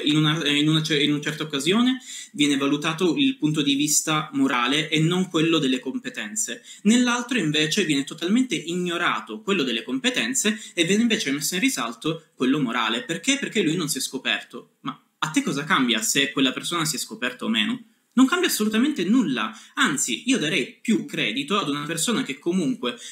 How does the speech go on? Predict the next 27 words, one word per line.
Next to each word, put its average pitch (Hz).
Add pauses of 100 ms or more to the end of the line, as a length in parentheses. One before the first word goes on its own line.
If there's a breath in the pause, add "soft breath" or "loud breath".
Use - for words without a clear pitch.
per 196
quanto 262
vabbè 220
si -
sia 135
scoperta, 139
sono 120
fatti -
suoi, 131 (360 loud breath)
alla 302
fine 254
sa -
fare 175
quel 165
determinato 165
lavoro, 117 (240)
piuttosto 220
che 165
una 170
persona 202
che 202
magari 165
ha 139
l-, 131
una 175
morale 185
impeccabile, 202